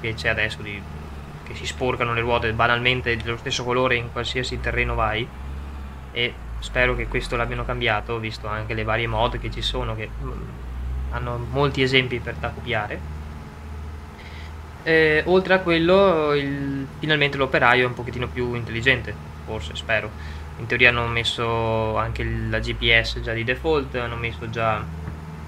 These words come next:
il, ehm, l'A I all'interno del, l'intelligenza artificiale all'interno del, dell'operaio, sperando che sia un pochettino più intelligente di quello che abbiamo adesso, perché quello che abbiamo adesso è un po'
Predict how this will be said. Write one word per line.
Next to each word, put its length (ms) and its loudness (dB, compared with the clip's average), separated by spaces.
il, 320 -2
ehm, 680 2
l'A 180 6
I 260 6
all'interno 520 0
del, 240 0
l'intelligenza 840 0
artificiale 540 0
all'interno 420 -2
del, 520 -4
dell'operaio, 600 2
sperando 460 -2
che 180 -4
sia 280 6
un 100 2
pochettino 400 0
più 120 0
intelligente 420 2
di 100 2
quello 160 4
che 60 0
abbiamo 240 2
adesso, 300 4
perché 400 -4
quello 180 -2
che 80 0
abbiamo 200 2
adesso 380 0
è 160 2
un 160 -4
po' 520 0